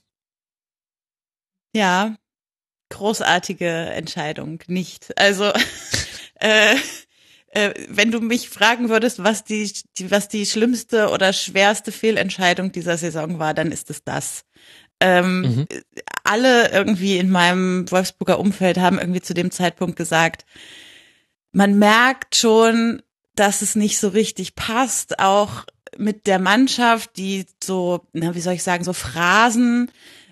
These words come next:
Speaker 1: sagten, die man üblicherweise so sagt, wenn ein neuer Trainer da ist, aber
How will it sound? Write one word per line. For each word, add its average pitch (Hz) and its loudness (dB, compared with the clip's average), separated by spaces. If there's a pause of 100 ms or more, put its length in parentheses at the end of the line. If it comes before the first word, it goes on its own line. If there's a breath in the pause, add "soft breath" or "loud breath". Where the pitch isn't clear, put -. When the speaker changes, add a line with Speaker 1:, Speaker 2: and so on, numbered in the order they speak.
(200)
Speaker 1:
sagten, 220 2
die 202 -6
man 196 2
üblicherweise 196 0
so 175 -6
sagt, 175 -2
wenn 180 0
ein 185 0
neuer 180 0
Trainer 208 -2
da 196 4
ist, 202 -2
aber 190 2